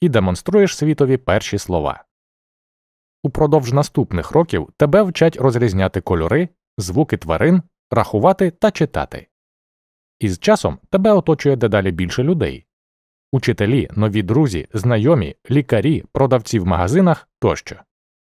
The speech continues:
І з ними всіма доводиться взаємодіяти. Ти вчишся того, що можна чи не варто робити під час уроків, походів у музей, ресторан. За допомогою вже освоєної мови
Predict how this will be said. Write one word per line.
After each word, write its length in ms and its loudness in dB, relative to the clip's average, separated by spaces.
І 80 2
з 80 0
ними 240 0
всіма 360 0
доводиться 480 0
взаємодіяти. 920 0
Ти 100 2
вчишся 460 -2
того, 420 2
що 220 -2
можна 420 2
чи 180 0
не 120 4
варто 380 0
робити 360 0
під 280 -2
час 260 -2
уроків, 480 0
походів 480 2
у 120 2
музей, 460 -2
ресторан. 600 0
За 140 2
допомогою 540 2
вже 180 2
освоєної 720 0
мови 340 2